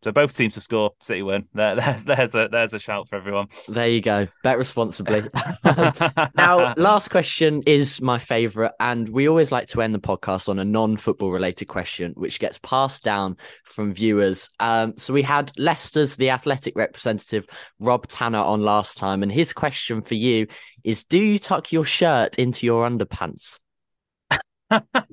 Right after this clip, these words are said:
Speaker 1: No, no. Who
Speaker 2: No?
Speaker 1: does?
Speaker 2: I mean, I, I, I'm, I'm really glad you said that, because the week before we had, "Do you put the milk in before the cereal?" which was ridiculous, because I don't think I've ever met anyone who does that. And if you do, I think you need locking up.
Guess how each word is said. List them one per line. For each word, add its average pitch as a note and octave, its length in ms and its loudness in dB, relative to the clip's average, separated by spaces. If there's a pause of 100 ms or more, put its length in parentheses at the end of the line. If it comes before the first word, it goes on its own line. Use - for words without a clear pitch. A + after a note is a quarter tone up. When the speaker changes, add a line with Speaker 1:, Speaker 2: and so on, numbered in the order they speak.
(380)
Speaker 1:
No, A#3 460 2 (180)
no. B3+ 420 4 (220)
Who E4+ 100 8
Speaker 2:
No? F4 240 10
Speaker 1:
does? D4+ 160 0 (460)
Speaker 2:
I F#3 100 6
mean, G3+ 220 4 (200)
I, F3+ 200 6
I, E3 340 8
I'm, F3 140 2
I'm E3+ 160 2
really G3 200 4
glad E3 220 0
you D3 80 -8
said D3+ 220 0
that, G#2 160 2
because A#2+ 240 -4
the C3+ 80 0
week D3+ 280 0
before C#3+ 460 4
we A#2+ 140 0
had, B2 300 -2 (220)
"Do C#3+ 120 0
you D3 160 -2
put - 300 0
the B2+ 380 0
milk C3+ 440 2
in A#2 100 0
before A#2 340 0
the G#2+ 80 -2
cereal?" G#2+ 600 2
which - 280 -4
was A#2+ 280 -2
ridiculous, G#2 720 -4
because - 200 -8
I A2 80 -2
don't A#2 140 -2
think A2+ 140 -2
I've B2 240 2
ever B2+ 260 2
met G#2+ 220 0
anyone B2 440 0
who G2 100 -12
does F#2 240 -4
that. G2 180 -2
And G#2 80 -2
if A#2 160 -6
you A2 80 -10
do, A2+ 180 -4
I G#2 80 0
think A2 200 -6
you - 60 -2
need G2+ 240 -8
locking G#2 360 -2
up. F#2 240 -4